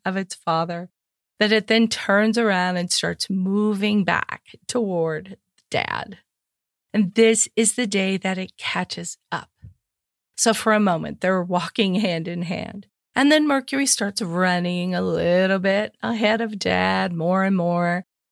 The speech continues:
until it gets a little too far ahead. And then it turns retrograde on September ninth and begins backtracking. So this is the day when the sun and Mercury are together. It is the day that, to some extent, I think we catch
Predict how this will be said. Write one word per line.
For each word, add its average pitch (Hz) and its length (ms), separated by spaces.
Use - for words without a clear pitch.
until 180 300
it 180 80
gets 185 160
a 254 60
little 311 200
too 349 220
far 233 300
ahead. 185 540
And 208 160
then 196 140
it 190 140
turns 190 500
retrograde 175 840
on 196 140
September - 580
ninth 170 360
and 202 140
begins 170 320
backtracking. - 840
So 302 320
this 311 460
is 269 260
the 269 140
day 208 260
when 202 200
the 202 100
sun 185 460
and 190 200
Mercury 170 460
are 165 140
together. 254 640
It 339 160
is 392 240
the 247 100
day 208 380
that, 196 220
to 208 100
some 196 240
extent, 185 420
I 190 120
think 226 260
we 254 120
catch - 520